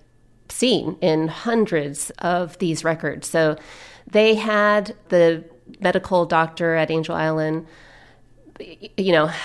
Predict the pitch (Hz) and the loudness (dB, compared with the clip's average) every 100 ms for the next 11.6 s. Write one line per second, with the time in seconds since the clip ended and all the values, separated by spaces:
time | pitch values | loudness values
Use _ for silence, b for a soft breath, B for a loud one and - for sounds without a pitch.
0 | - 196 196 233 226 196 196 185 180 160 | -2 0 4 4 4 2 0 0 0 0
1 | 156 - 175 165 170 160 254 247 233 202 | 0 -2 -4 -2 -4 -4 -2 -2 0 -2
2 | 190 185 185 - 226 247 - 226 202 185 | -2 0 0 0 0 0 -2 0 2 4
3 | 180 180 B B B B - 240 208 196 | 2 -4 B B B B -6 -2 0 2
4 | 190 208 226 226 202 190 185 190 - 214 | 4 4 2 0 2 2 0 -4 0 0
5 | 220 214 240 233 233 - 180 185 185 - | 0 -2 -2 -2 -4 -2 0 0 -2 -2
6 | 190 180 175 165 160 185 175 156 151 151 | -2 -2 -2 -4 -4 -4 -2 -2 0 2
7 | 147 - 151 160 147 - - 247 202 160 | 2 -2 -6 -6 -6 -8 -6 -2 -2 -4
8 | - 190 185 180 165 156 156 - 185 156 | -6 -14 -4 0 0 0 -4 -8 -4 0
9 | 151 151 175 B B B B B 190 175 | 0 -2 -6 B B B B B -2 -2
10 | - - 208 247 240 156 147 170 - 202 | -2 2 4 6 6 4 2 -4 -10 -8
11 | 196 180 170 160 160 - | -2 2 2 0 -6 -10